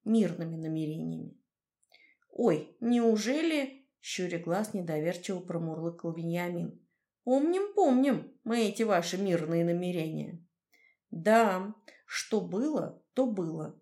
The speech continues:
не стал отрицать юноша. «Но теперь уже все это в прошлом, и мы искренне сожалеем, что нам пришлось тогда так поступить. Вы должны понимать, что мы, как и вы,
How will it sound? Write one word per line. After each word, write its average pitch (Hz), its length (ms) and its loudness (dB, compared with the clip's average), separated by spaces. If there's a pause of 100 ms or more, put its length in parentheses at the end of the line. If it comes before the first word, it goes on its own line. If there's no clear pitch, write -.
не 180 140 -6
стал 185 300 -4
отрицать 170 640 -8
юноша. 156 520 -10 (460)
«Но 190 100 -4
теперь 208 640 -6
уже 214 440 -2 (240)
все - 200 -6
это 190 200 -4
в - 100 -16
прошлом, 147 580 -10 (240)
и 196 80 -2
мы 208 140 2
искренне 220 480 -4
сожалеем, 208 640 -2
что 165 200 -6
нам 196 240 -2
пришлось 180 380 -6
тогда 165 260 -4
так 175 220 -8
поступить. 170 600 -12 (600)
Вы 185 120 -4
должны 247 380 0
понимать, 262 580 0 (100)
что - 260 -6
мы, 226 260 -2
как 170 340 -4
и 190 40 0
вы, 190 340 -4